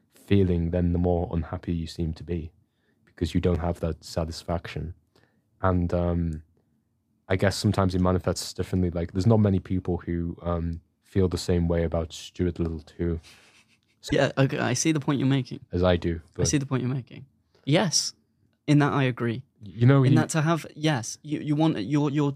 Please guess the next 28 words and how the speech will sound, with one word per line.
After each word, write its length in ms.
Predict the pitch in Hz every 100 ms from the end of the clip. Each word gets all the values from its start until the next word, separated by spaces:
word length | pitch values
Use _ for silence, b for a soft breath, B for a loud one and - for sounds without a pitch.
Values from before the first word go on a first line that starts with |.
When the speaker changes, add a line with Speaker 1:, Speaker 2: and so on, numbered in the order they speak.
| -
Speaker 2:
you're 160 | 143
choosing, 800 | 139 - 175 170 156 147 123 - -
you're 340 | 135 147 151
choosing 360 | - 160 147 139
your 140 | 135
own 120 | 131
art, 340 | 135 147 107 -
and 220 | 120 -
you, 220 | 127 143
you 240 | 135 143
go 160 | 139 135
and 120 | 143 135
seek 300 | 147 131 131
and 80 |
explore, 540 | 127 - - 131 135 113
and, 180 | 120 127
and 180 | 131 131
religion 340 | 139 185 165
really 220 | 143 151 135
doesn't 220 | 135 -
tell 120 | 131
you 80 | 127
to 120 | -
do 180 | - 131
that, 160 | -
I 100 | -
don't 220 | - - -
think. 240 | - -